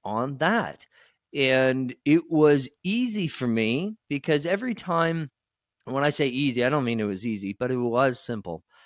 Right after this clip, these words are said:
And I, when anybody would think of Niagara, they would just think, "Niagara, Niagara, wine, grapes. Wow, uh, Andrew Perry, he's always drinking wine. He's always on a farm. He's always doing this." And that's easy for me. And then I realized that, you know, what's another passion of mine?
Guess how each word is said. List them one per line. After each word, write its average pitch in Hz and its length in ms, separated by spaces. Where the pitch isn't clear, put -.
And 143 320
I, 151 320
when 143 200
anybody 143 460
would 131 180
think 139 200
of 123 80
Niagara, 127 600
they 123 100
would 120 120
just 127 160
think, 127 180
"Niagara, 113 400
Niagara, 104 340
wine, 95 460
grapes. 113 460
Wow, 107 340
uh, - 60
Andrew 117 240
Perry, 196 340
he's 120 200
always 170 180
drinking 180 220
wine. 262 340
He's - 120
always 185 200
on 214 100
a 202 60
farm. 269 360
He's 135 120
always 196 200
doing 226 220
this." 311 400
And 151 120
that's 151 280
easy 175 300
for - 160
me. 104 280
And 139 140
then 170 120
I 151 180
realized 147 420
that, 135 240
you 139 100
know, 127 100
what's 135 160
another 156 240
passion 101 420
of 95 60
mine? 92 320